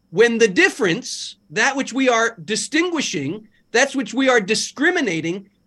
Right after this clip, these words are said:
actually has a bearing on the reality being considered. For example, it is unjust discrimination for the state to say blind people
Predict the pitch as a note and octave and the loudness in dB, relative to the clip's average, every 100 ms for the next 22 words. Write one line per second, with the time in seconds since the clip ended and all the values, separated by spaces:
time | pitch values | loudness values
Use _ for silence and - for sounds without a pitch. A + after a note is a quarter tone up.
0 | - C4+ - C#4 A#3+ B3 A3+ A#3+ F3+ C3+ | 0 0 0 -2 -2 0 2 2 0 0
1 | A#3 D#4 D#4+ G3+ G3 G#3+ - G#3+ G#3+ G#3 | 4 4 4 2 2 -2 -2 0 0 0
2 | G#3+ A#3 C4 A3+ G#3+ G#3+ A3 G3 F#3 D#3+ | 0 2 0 -2 -4 -6 -6 -4 -6 -2
3 | G3+ C3+ D#2 _ _ _ _ _ _ _ | -2 -2 -8 _ _ _ _ _ _ _
4 | _ C4+ D4 G#3 A#3+ D3 - _ _ _ | _ -2 -2 2 2 2 -6 _ _ _
5 | _ _ _ _ _ _ _ _ A#3+ C4+ | _ _ _ _ _ _ _ _ 0 2
6 | A#3 - _ - C4 E4+ F#4+ C4 A3 B3 | 0 -4 _ -2 2 2 0 -4 0 0
7 | B3+ - A#3+ - D4+ B3 A3+ F#3+ - C#3+ | -2 -10 -10 -4 0 2 2 2 0 -6
8 | D3+ - _ _ _ _ _ A3+ G#3+ G#3 | -8 -10 _ _ _ _ _ 2 2 0
9 | - - D#4 F#4 G#3+ - - _ _ - | -4 -2 0 0 -2 -12 -20 _ _ -4
10 | D3 B3+ A#3+ D3+ D#3 G3+ _ _ _ _ | -2 4 4 4 0 -6 _ _ _ _
11 | _ _ _ _ F3+ A#3 D4+ E4+ D4+ - | _ _ _ _ -2 0 0 0 -2 -4
12 | A3 F#3+ F#3 F#3 G#3 | -6 -6 -4 -6 -6